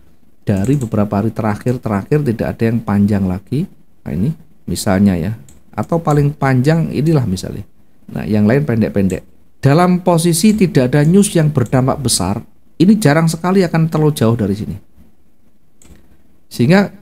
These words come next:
jangan terlalu bermimpi terlalu jauh kalau kita target harian itu sampai di sini misalnya.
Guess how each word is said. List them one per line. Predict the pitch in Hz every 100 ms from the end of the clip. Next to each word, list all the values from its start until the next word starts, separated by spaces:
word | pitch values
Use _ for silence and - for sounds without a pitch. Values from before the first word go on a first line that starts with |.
| -
jangan | 147 170 180
terlalu | 180 185 185
bermimpi | 147 151 160 165
terlalu | - 165 160
jauh | 127 113 180 170
kalau | 135
kita | 131 143 -
target | 151 147 139 -
harian | 120 123 120 113
itu | 110 110 175
sampai | 143 143
di | 110
sini | 120 160 180
misalnya. | 147 107 78 71